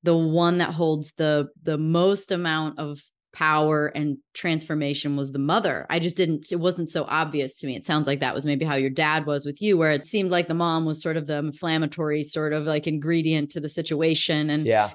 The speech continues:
Speaker 1: and so I thought that was kind of my dad. And then I realized that the, ultimately none of it changes un-, until I hear, heal the mother one, because that's how I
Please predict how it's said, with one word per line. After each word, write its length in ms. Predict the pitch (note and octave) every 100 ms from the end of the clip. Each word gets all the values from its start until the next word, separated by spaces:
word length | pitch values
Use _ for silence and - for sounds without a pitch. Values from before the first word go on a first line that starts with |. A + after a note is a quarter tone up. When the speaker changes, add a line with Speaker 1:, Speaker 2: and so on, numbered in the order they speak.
| D#3+
Speaker 1:
and 100 | E3
so 80 |
I 120 | D#3+ E3
thought 180 | F3
that 80 | F3
was 100 | D#3+
kind 180 | D#3+ D#3+
of 40 |
my 140 | D3 D3
dad. 520 | D3 G3 A3 F#3 E3
And 140 | E3
then 240 | E3 E3 D#3
I 80 | D#3+
realized 600 | D#3 E3 C4 A#3 D3 D#3
that 120 | E3 D#3 _ -
the, 220 | D3+ B2+ -
ultimately 880 | F3+ C#4 C#4 A3 E3 - D#3+ D3+ D3+ _ _
none 300 | E3+ F#3+ D#4+
of 100 | D4+
it 140 | F3+ -
changes 460 | F3+ E3 D#3+ E3
un-, 120 | E3 D#3
until 280 | E3 F3 E3+
I 100 | E3+
hear, 260 | F3 E3 -
heal 280 | - F#3+
the 100 | E3+
mother 400 | D#3 E3 C#4 E4+
one, 200 | A3 F3
because 220 | E3+ G3+ E3+
that's 220 | G3 -
how 160 | G#3+ E3+
I 180 | D#3